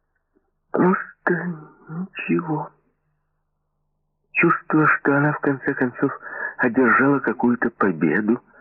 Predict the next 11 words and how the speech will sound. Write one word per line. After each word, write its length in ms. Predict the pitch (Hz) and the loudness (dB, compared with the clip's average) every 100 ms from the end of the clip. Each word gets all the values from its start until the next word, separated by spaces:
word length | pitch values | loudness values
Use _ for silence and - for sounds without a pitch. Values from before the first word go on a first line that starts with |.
| - - - | -20 -18 -10
сберегла 880 | 87 82 92 90 87 78 - - - - - - - - | -6 -2 0 0 0 0 2 0 -4 -12 -20 -20 -20 -10
свою 480 | - 98 90 85 101 - - - | -4 -2 0 2 0 -2 -10 -6
собственность, 1120 | 92 - - - - 92 98 92 98 101 143 _ _ - - - - - - - | -4 -6 -12 -12 -4 -2 0 -2 -4 -4 -6 _ _ -20 -20 -20 -20 -18 -10 -4
все 120 | 107 - | -2 0
сильнее 520 | 92 87 80 80 92 | 2 2 4 4 2
и 80 | 110 - | 0 0
сильнее 580 | 113 90 80 73 80 - - - - | 0 0 -2 -4 -4 -6 -12 -8 -2
овладевало 600 | 98 92 82 80 73 73 | 0 2 2 0 0 0
ею. 380 | 71 71 69 - _ _ _ _ _ _ _ _ _ 208 | 0 0 -2 -6 _ _ _ _ _ _ _ _ _ -2
Нет, 240 | 156 - - | -2 -4 -12
нет. 200 | 90 | -14